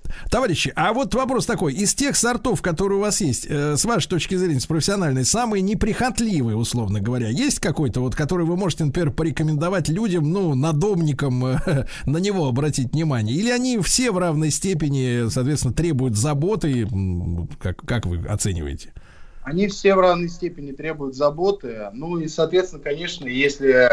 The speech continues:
Speaker 2: э, рассматривать данные сорта, да, то есть, э, там, э,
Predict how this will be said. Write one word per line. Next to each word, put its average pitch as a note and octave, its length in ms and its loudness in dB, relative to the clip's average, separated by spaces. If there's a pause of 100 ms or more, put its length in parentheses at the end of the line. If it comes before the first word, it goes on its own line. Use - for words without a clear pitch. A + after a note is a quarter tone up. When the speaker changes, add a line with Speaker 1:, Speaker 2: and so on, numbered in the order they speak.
(440)
Speaker 2:
э, A2 600 6
рассматривать C#3+ 720 4
данные C3+ 340 2
сорта, C3+ 380 -10
да, C#3 220 -4
то C3+ 240 -14
есть, - 320 -14
э, A#2 420 -4 (100)
там, D3 360 2 (1040)
э, - 20 -20